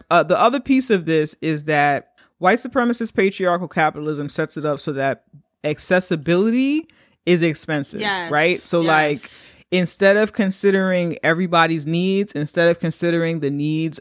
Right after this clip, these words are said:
Speaker 1: of disabled folks, instead of considering the needs of handicapped folks, instead of considering the needs of people who consume information differently,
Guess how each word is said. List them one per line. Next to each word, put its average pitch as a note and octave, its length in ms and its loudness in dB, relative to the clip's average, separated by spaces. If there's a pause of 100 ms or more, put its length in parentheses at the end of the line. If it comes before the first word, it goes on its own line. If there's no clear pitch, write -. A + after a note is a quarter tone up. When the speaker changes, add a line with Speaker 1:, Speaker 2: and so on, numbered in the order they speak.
Speaker 1:
of D#3+ 480 2
disabled D#3 560 -2
folks, D#3+ 340 2
instead C#3+ 300 -2
of C#3+ 80 -2
considering D#3 340 -2
the C#3+ 80 2
needs D3 360 -2
of D3 280 2
handicapped D3+ 580 0
folks, D3+ 280 0
instead C3+ 260 -2
of C#3+ 80 -4
considering D3+ 340 -2
the C#3 80 0
needs D3 380 -2
of C3+ 300 0
people D#3 640 -2 (240)
who F3 140 0
consume E3 840 0
information E3 960 -2
differently, A3 760 0